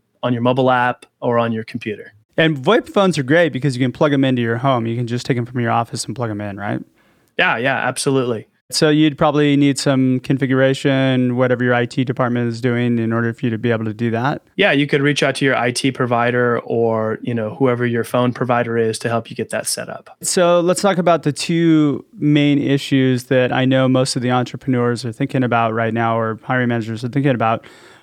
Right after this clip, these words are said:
Speaker 2: One, you let people work from home, you have productivity concerns, right?
Speaker 1: Absolutely.
Speaker 2: Secondarily would be security. What about my data integrity? So let's tackle those. Let's start with productivity.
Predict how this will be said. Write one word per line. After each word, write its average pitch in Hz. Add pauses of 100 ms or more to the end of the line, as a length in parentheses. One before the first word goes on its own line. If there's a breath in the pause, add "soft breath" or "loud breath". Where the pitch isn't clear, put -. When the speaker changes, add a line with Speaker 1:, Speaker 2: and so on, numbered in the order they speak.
Speaker 2:
One, 156
you 156
let 147
people 143
work 143
from 139
home, 139
you 135
have 127
productivity 127 (140)
concerns, 135 (160)
right? 123 (460 loud breath)
Speaker 1:
Absolutely. 127 (280)
Speaker 2:
Secondarily 147
would 127
be 135
security. 113 (720)
What 123
about 135
my 139
data 135
integrity? 110 (460 soft breath)
So -
let's 160
tackle 160
those. 127
Let's 139
start 139
with 135
productivity. 123